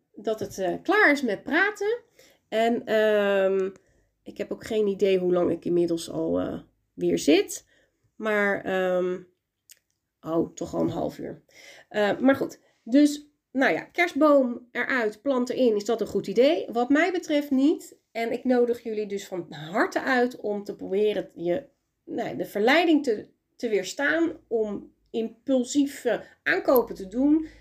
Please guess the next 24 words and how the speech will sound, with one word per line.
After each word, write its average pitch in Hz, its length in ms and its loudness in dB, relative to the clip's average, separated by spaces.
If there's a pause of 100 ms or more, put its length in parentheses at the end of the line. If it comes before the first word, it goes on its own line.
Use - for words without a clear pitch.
(140)
Deze 269 300 2
maand 277 300 2
in 233 100 0
ieder 196 180 -2
geval. 220 400 0
Doe 294 140 4
gezellig 285 400 0
mee 262 360 2
en 240 220 -4
ga 254 140 -6
naar 233 140 0
mijn 214 140 -2
website 214 420 -4
W 208 40 -2
W 220 220 4
W 208 420 2
thuismetlilian 214 880 -2
punt 190 280 -4
N 180 140 -2
L, - 180 -4 (420)
naar 220 440 0
het 202 160 -12
kopje, - 500 -4 (520)
ehm, 175 460 0